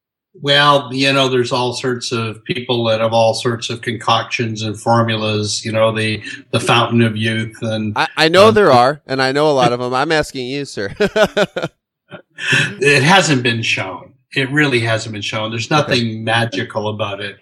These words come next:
Speaker 1: that's going to say that if you live a certain lifestyle, that if you hit your head, you're gonna do better than someone that lives a different lifestyle. That's just the, uh, the modality. A lot of it d-,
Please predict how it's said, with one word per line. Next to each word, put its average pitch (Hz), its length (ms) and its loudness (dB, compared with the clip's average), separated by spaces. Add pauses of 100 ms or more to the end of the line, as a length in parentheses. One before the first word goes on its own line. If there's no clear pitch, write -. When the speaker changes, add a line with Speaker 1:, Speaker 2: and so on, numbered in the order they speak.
(360)
Speaker 1:
that's 117 260 0
going 117 320 2
to 110 80 -4
say 117 460 2
that 110 220 0
if 110 220 -6
you 117 140 0
live 117 200 2
a 104 60 -6
certain 107 380 -2
lifestyle, 110 640 0
that 104 140 0
if 101 160 -6
you 107 80 -6
hit 127 280 0
your 117 140 -2
head, 110 240 2
you're 107 100 -4
gonna 107 180 -4
do 104 160 -6
better 101 520 -2 (300)
than 113 200 0
someone 107 420 0
that 104 200 -10
lives 107 400 -2
a 107 100 -6
different 104 500 -2
lifestyle. 98 500 -4
That's 117 200 2
just - 340 0
the, 101 320 -2 (440)
uh, 98 540 -6
the 117 140 2
modality. 107 720 4
A 107 80 -4
lot 123 280 6
of 120 140 4
it 107 340 -8
d-, 107 140 -20